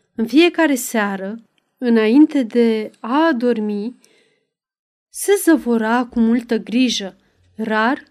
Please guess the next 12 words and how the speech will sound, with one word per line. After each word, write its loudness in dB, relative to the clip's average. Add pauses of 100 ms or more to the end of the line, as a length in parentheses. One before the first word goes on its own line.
(140)
când 2
dormea 4
două 2
nopți -2
la -4
rând -2 (140)
în 0
aceeași -2
cameră. 0 (600)
Puțin 0
câte -2
puțin 4